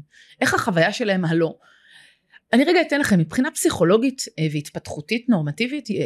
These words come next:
או, או בכלל, ילדים, החל מגיל היסודי, זה מתחיל בכיתה ד', בכיתה ה', גיל שמונה, גיל תשע, ובתוך גיל ההתבגרות, אה, בעצם ילדים מתחילים, אה, להרגיש נפרדות נפרדות מההורים, הם מתחילים לגלות את עצמם,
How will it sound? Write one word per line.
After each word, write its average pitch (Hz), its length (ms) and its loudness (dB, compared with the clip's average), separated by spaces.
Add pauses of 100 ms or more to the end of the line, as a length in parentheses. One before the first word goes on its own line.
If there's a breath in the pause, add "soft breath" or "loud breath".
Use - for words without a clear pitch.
(140)
או, 151 260 -4
או 147 220 -4
בכלל, 294 440 4
ילדים, 220 680 0 (120)
החל 262 200 0
מגיל 233 240 2
היסודי, 185 600 0
זה 160 100 -4
מתחיל 160 220 -8
בכיתה 156 260 -8
ד', 185 440 -2
בכיתה 147 340 -6
ה', 202 240 0
גיל 151 180 -2
שמונה, 214 360 -6
גיל 151 220 -8
תשע, - 360 -4 (240)
ובתוך 254 680 -6
גיל 190 140 -2
ההתבגרות, 160 540 -6 (540 loud breath)
אה, 151 200 -2
בעצם 262 280 0
ילדים 196 260 2
מתחילים, 190 440 -4 (180)
אה, 151 260 -8
להרגיש 156 400 -4
נפרדות 170 460 -8 (300)
נפרדות 175 320 -4
מההורים, 165 680 -4
הם - 80 -6
מתחילים 170 300 -4
לגלות 156 360 -6
את 202 100 -6
עצמם, 151 500 -6